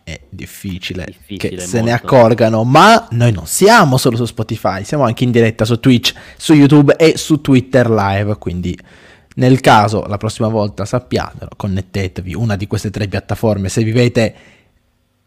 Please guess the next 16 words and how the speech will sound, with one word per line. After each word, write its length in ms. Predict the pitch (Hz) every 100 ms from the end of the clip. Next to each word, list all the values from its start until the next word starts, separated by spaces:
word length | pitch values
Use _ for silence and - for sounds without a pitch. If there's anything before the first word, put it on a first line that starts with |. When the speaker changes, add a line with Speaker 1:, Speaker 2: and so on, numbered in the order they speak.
| _
Speaker 1:
dentro 460 | 147 151 160 147
il 100 | 147
mondo 400 | 147 151 147 143
moderno 600 | 139 147 143 131 120 117
ce 140 | 107 123
l'avete, 580 | 139 139 113 - 98 -
eh, 280 | 117 107
potete 300 | 104 113 131
accedervi 760 | 139 139 160 123 101 92 95 98
e 100 | 120
quindi 320 | - 139 113
non 180 | 127 117
ci 120 | 117
rompete 280 | 107 104 104
le 80 | 95
scatole. 580 | - - - - - -